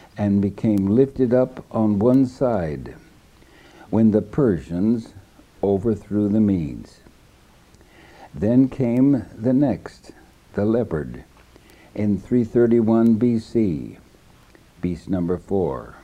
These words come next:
with wings revealing the swiftness in which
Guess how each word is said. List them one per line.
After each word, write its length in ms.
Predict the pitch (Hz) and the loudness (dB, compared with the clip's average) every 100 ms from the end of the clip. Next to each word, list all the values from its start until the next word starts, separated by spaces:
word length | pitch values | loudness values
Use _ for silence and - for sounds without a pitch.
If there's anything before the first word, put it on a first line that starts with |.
| _ - - - - - | _ -20 -20 -20 -18 -6
with 380 | 90 101 82 85 | -2 -2 -2 0
wings 680 | 107 110 117 127 135 - 90 - _ _ - - | 2 4 4 2 0 -8 -20 -20 _ _ -20 -6
revealing 640 | 98 98 123 117 113 110 | -2 -2 0 2 4 4
the 160 | 101 101 | 2 -2
swiftness 880 | - - 170 165 95 82 - - - - _ _ _ - | -6 -6 -4 -4 -4 -6 -8 -18 -20 -20 _ _ _ -4
in 160 | 107 | -2
which 280 | 107 113 - | 0 -2 -4